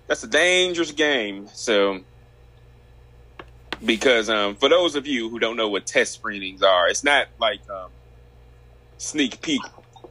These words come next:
where it just ha-, uh, opens a month before the movie. So they, a test screening is you watch a version of the movie, it's usually unfinished,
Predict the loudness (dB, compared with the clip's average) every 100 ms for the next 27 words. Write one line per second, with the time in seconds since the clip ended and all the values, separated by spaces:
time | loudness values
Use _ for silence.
0 | 0 4 4 2 -2 -2 0 0 0 2
1 | 2 2 0 -2 0 -2 -4 -4 0 2
2 | 0 0 0 -4 -6 -18 -14 0 2 4
3 | 2 0 -10 -20 -18 -4 2 4 2 2
4 | 2 2 -2 -4 -2 0 0 -2 -2 -2
5 | -4 -6 -8 -6 -6 -4 -4 -4 -4 -4
6 | -6 -4 -4 -4 -8 -12